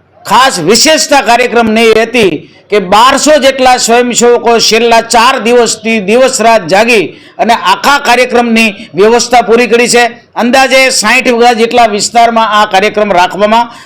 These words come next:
આવ્યો હતો. હજારો ભાઈ ભક્તજનોએ મહાપ્રસાદનો પણ લાભ લીધો. એક વાત કહી શકાય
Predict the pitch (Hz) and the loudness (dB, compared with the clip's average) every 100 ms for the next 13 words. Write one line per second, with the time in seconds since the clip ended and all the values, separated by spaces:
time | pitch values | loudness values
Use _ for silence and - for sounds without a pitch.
0 | - 175 214 240 233 254 220 151 175 233 | -4 -2 2 2 2 0 0 0 2 2
1 | 254 214 156 196 214 214 175 233 214 233 | 2 0 0 0 0 -2 -2 -2 0 0
2 | 214 156 - - - _ 165 175 214 233 | 0 -2 -10 -20 -20 _ -8 0 2 2
3 | 247 240 254 240 247 240 220 220 208 226 | 2 2 2 2 0 0 2 2 2 0
4 | 233 214 156 - _ _ _ 233 214 175 | 2 0 0 -8 _ _ _ -4 -2 0
5 | 233 - 254 262 262 254 226 | 0 0 -2 0 0 0 0